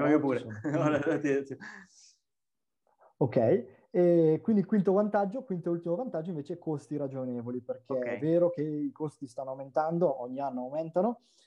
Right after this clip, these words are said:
Speaker 1: ma se fai le campagne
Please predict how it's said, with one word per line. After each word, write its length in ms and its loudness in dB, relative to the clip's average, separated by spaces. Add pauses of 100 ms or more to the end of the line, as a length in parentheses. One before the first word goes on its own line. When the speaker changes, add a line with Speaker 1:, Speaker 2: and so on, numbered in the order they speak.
(260)
Speaker 1:
ma 380 2
se 260 -8
fai 640 0 (100)
le 680 -6
campagne 640 -4